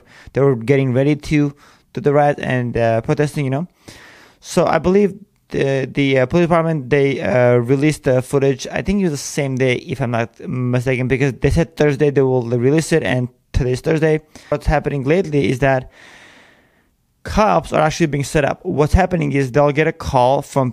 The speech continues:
people that, "Hey, there's guns," right? And they know there's a camera crew there. There's some people with, uh, like, B L M Antifa with cameras ready to go to record. And they'll just literally,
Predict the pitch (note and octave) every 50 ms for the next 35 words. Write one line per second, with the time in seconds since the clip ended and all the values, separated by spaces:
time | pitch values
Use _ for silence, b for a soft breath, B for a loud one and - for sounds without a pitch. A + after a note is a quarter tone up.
0 | - _ - - C#3+ C3+ - - C#3 C#3 C#3 A#2+ B2 B2+ A#2+ A#2+ A#2 A2+ C3+ D#3
1 | C#3+ A#2+ A#2 C3 B2+ B2 G#2+ - - D3 C#3 B2 A#2 A#2 G#2+ A#2+ A#2+ A#2+ C3 -
2 | - - - C#3 C#3 - - - E3+ D#3+ D#3 E3+ F#3 F#3 E3+ D#3 D3 C3 C#3+ C#3
3 | C3+ B2+ - - - - - D3 C3+ C#3 C#3 C#3 C3+ - - D#3 D3 C3 C#3+ C3+
4 | C3+ C3 - - A2+ B2+ B2+ B2 - - A#2+ C#3+ C3+ A#2+ C3 C3 B2 B2 A#2+ -
5 | - - - - A2+ A2 A2 A2 A2 A2 G#2 A2 C3 B2 B2 B2 A#2+ A2+ A#2 -
6 | D3 C#3+ B2+ C#3 C#3 B2+ - B B B - G2+ - - A#2+ B2 B2 B2+ B2 G2+
7 | B2 B2 B2 A#2+ - A#2 - C#3+ C#3+ C#3 C#3+ - b b b b b b _ -
8 | - A#2+ A#2 B2 - D#3 D3+ C#3+ C#3+ - b b b b b b b b b b
9 | - C#3 E3 F3+ E3 F3 D#3 E3 F3 F3 F3+ F3 E3 D#3 C#3+